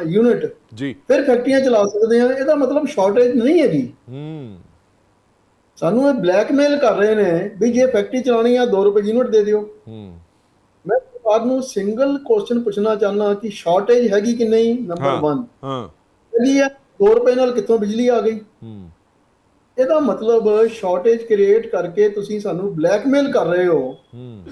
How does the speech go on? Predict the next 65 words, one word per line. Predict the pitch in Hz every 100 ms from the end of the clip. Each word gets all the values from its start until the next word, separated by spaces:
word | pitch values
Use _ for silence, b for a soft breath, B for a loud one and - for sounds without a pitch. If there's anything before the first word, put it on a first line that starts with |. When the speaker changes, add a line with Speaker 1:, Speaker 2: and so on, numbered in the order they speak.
| - -
Speaker 1:
ਇਹ | 262
ਬਲੈਕਮੇਲ | 220 180 196 226 247 240 240
ਦਾ | 247 190
ਜਵਾਬ | 170 180 214 -
ਤੇ | 226
ਜੇ | 233
ਤੁਸੀਂ | 233 214 226
ਅੱਜ | 208 208
ਤੋਂ | 226
ਮ-, | 214 202
ਪੰਦਰਾਂ | 202 208 240 240
ਦਿਨ | 240 226
ਪਹਿਲੇ | - 262
ਲਾਇਆ | 233 185 196
ਹੁੰਦਾ | 180 165 214
ਨਾ |
ਜੀ, | 294 185 139 _
Speaker 2:
ਹੂੰ। | 135 135 123 233
Speaker 1:
ਅੱਜ | 240
ਜਿਹੜੀ | 247 254
ਲੁਧਿਆਣਾ | 247 220 190 220
ਵੈਸਟ | 202 196 208 233
ਦੀ |
ਪੋਲਿੰਗ | 220 196 190 208
ਹੋ | 185 180
ਰਹੀ | 196
ਹੈ, |
ਉਹਦੇ | 233 226 202
ਜਵਾਬ | 175 175 208
ਮਿਲ | 170
ਗਿਆ | 160 180
ਹੁੰਦਾ। | 156 120 _ -
Speaker 2:
ਹਾਂ, | 185
ਹਾਂ, | 147
ਠੀਕ | 123 165 160
ਹੈ |
ਗੱਲ। | 131 214
Speaker 1:
ਨਹੀਂ। | 277 240 - -
Speaker 2:
ਪਰ | 254
ਚਾਵਲਾ | 254 240 302
ਸਾਹਿਬ, | 302 302
Speaker 1:
ਇਹ | 294
ਗੱਲ |
Speaker 2:
ਚਾਵਲਾ | 277 285
Speaker 1:
ਨਹੀਂ। | 285
Speaker 2:
ਸਾਹਿਬ, | 285 294 277
ਇਹ, | 208 214 226
ਇਹ, | 208 226 202
ਇਹ |
ਮਤਲਬ | 196 190 226 202 226 220
ਤੁਹਾਡੇ | 196 185 208
ਕਹਿਣ | 202 196
ਦਾ | 208 196
ਇਹ | 202 190
ਹੈ | 139 175
ਕਿ | 196 208
ਸਰਕਾਰ | 185 147 160 196
ਇਹ | 214 208
ਕਹਿ | 175
ਰਹੀ | 165 156
ਹੈ | 151
ਕਿ | 170 208
ਦੇਖੋ, | 180 208 208
ਬਿਜਲੀ | 147 143 175 190
ਦੀ | 120